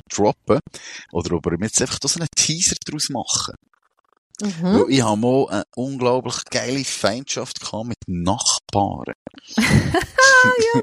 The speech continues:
Speaker 2: das ist verdammt gut. Das ist eine gute Idee.
Speaker 1: Und, äh, ich habe gedacht, wir könnten die nächste Folge mal über Nachbarn machen. Ich habe nicht
Speaker 2: Das
Speaker 1: nur Feindschaften, wir haben sicher auch gute Nachbarn gehabt, aber so.
Speaker 2: Das ist super, und meine Nachbarin den Podcast <laughs> hört.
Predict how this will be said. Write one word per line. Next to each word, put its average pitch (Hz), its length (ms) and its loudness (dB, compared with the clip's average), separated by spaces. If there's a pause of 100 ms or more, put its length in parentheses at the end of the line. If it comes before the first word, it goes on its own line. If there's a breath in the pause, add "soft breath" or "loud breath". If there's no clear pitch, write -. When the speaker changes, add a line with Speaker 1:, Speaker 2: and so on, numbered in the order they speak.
Speaker 2:
das 427 120 4
ist - 60 0
verdammt 392 380 4
gut. 320 360 6 (440 loud breath)
Das - 100 -2 (160)
ist 208 80 6
eine 170 100 8
gute 240 320 2
Idee. 160 380 4 (720)
Speaker 1:
Und, 120 400 4
äh, 95 380 4 (160)
ich 113 80 -6
habe 101 120 -4
gedacht, 101 280 -6 (160)
wir 135 120 -8
könnten - 460 -6
die 92 120 -2
nächste 139 360 -2
Folge - 300 -2
mal - 160 -6
über - 120 -18 (320)
Nachbarn 147 840 -2
machen. - 480 -12 (460)
Ich 113 260 4
habe 117 60 2
nicht 139 100 4
Speaker 2:
Das 262 60 6
Speaker 1:
nur 156 100 2
Feindschaften, 135 680 -4
wir 90 80 -8
haben 85 60 -8
sicher 107 240 -6
auch 104 80 0
gute 110 260 -4
Nachbarn 113 440 2
gehabt, - 160 -6
aber - 200 0
so. - 160 -2 (680 loud breath)
Speaker 2:
Das 214 180 -2
ist - 100 -6
super, 233 300 2
und 202 80 4
meine 214 180 4
Nachbarin 208 460 4
den 180 140 2
Podcast - 840 -4
<laughs> - 0 -
hört. - 340 -2